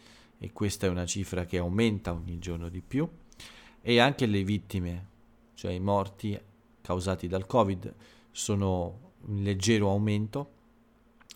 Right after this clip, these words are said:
sono oggi trecentotrentanove, come sempre tantissimi, ieri erano duecentotrentadue, quindi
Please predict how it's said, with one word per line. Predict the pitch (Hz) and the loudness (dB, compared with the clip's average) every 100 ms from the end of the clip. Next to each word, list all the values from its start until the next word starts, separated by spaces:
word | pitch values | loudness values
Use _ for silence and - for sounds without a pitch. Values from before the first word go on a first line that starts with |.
| - | -12
sono | - 101 | -2 2
oggi | 92 95 95 95 - | 4 4 2 -4 -2
trecentotrentanove, | 95 92 101 95 87 87 90 92 110 107 98 101 - - - - - - - | -2 0 0 0 -2 -4 -2 0 4 4 2 -2 -8 -20 -20 -20 -20 -20 -18
come | - | -12
sempre | 85 92 82 87 | -4 -2 -2 -6
tantissimi, | 85 90 95 104 - - 92 104 - - - - - - | -4 -4 -2 -4 -4 -6 -6 -8 -14 -20 -20 -20 -20 -6
ieri | 110 117 110 101 | 4 6 8 6
erano | 95 90 90 | 4 2 -2
duecentotrentadue, | 90 95 - 90 85 87 87 85 107 107 85 | -2 -2 0 -4 -4 -4 -4 -2 0 0 -2
quindi | - 90 85 | -4 -6 -6